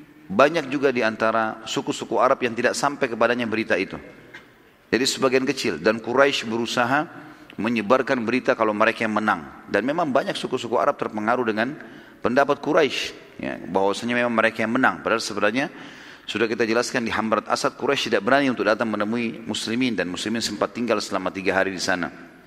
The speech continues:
Simpang siur, ada yang tangkap, ada juga yang tidak. Ringkas cerita teman-teman sekalian, ternyata ada beberapa suku-suku Arab yang berpikir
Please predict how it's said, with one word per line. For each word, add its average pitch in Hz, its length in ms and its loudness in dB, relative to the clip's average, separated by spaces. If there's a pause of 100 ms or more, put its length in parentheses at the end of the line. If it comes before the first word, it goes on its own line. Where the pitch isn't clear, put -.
(420)
Simpang 160 440 2
siur, 117 320 0
ada 120 160 4
yang 120 160 0
tangkap, 131 340 2
ada 117 160 0
juga 107 240 -2
yang 87 140 -4
tidak. 85 240 -6 (960)
Ringkas 156 240 2
cerita 165 240 0
teman-teman 123 400 0
sekalian, 98 720 -2
ternyata 135 400 0
ada 135 100 2
beberapa 123 400 0
suku-suku 107 540 -4
Arab 107 260 4 (400)
yang 113 320 2
berpikir 117 560 -2